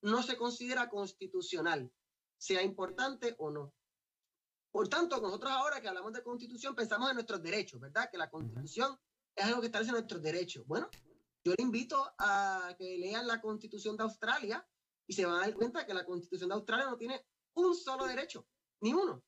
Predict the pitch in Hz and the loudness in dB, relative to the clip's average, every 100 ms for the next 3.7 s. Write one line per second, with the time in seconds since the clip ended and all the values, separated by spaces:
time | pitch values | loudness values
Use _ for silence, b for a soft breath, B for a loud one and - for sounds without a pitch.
0 | - - - _ _ 240 269 202 - _ | -12 -12 -16 _ _ 0 0 -6 -10 _
1 | 196 190 208 196 196 269 247 247 233 247 | -8 -4 -2 -2 -4 -4 -4 -6 -4 -4
2 | 247 247 233 220 415 240 151 165 165 196 | -2 -2 -2 -2 -6 -12 -12 -8 -4 -2
3 | 196 196 208 202 311 - | 2 2 2 0 0 -2